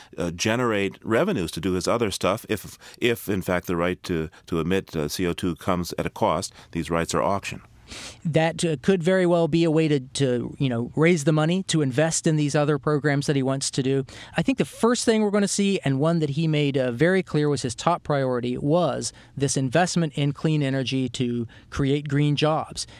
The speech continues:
Speaker 2: And even if it involves deficit spending, I think he is dedicated to that.
Speaker 1: Now, let's bring in our Western Bureau Chief, uh, Ingrid Lobet. Ingrid, you on the line there from Los Angeles?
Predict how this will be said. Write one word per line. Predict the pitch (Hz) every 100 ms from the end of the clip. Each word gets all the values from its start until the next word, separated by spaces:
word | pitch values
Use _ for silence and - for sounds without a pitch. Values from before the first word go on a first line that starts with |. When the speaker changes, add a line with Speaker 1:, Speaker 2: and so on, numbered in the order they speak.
| -
Speaker 2:
And | - 131 127
even | 170 170
if | 175 170
it | 151
involves | 147 151 139
deficit | 131 143 131 123
spending, | - 135 127 117
I | 117
think | 131 117
he | 120
is | 113 110
dedicated | 127 127 123 113 110
to | 113
that. | 123 107 - - - - - - -
Speaker 1:
Now, | 165
let's | 165 254
bring | - 277
in | 202
our | 147
Western | 139 139 135
Bureau | 117 123 117
Chief, | 101 113 98 -
uh, | 98
Ingrid | - 120 110 107
Lobet. | 98 98 90 117 113
Ingrid, | 123 143 185 160
you | 147
on | 143
the | 135
line | 135 135
there | 113
from | 110 113
Los | 110 117
Angeles? | 120 143 143 190